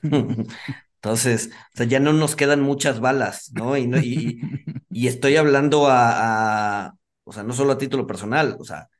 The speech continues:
Speaker 2: todos están atascados en duración. Todos, todo mundo.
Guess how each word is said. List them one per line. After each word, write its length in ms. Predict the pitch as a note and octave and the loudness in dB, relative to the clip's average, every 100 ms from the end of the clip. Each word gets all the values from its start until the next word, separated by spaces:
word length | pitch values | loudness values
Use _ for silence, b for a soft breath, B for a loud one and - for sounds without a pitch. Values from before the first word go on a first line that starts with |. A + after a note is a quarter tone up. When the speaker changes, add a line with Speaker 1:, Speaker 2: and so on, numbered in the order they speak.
| _ _ _ _ _ _ _ _ | _ _ _ _ _ _ _ _
Speaker 2:
todos 420 | - C#3 B2+ C#3+ C3 | -2 0 2 0 -2
están 380 | A#2+ A#2 A2+ | -2 0 2
atascados 480 | A#2+ A#2 - F#2 F#2+ | 0 -2 -6 -6 -6
en 100 | G#2 | -6
duración. 480 | F#2 D#2+ - D#2+ - _ _ _ | -6 -8 -8 -8 -10 _ _ _
Todos, 540 | - D2 D#2+ - - - | -8 -6 -6 -10 -14 -6
todo 200 | A#2+ A2+ | -2 0
mundo. 320 | A2 G2 F#2+ | -2 -4 -10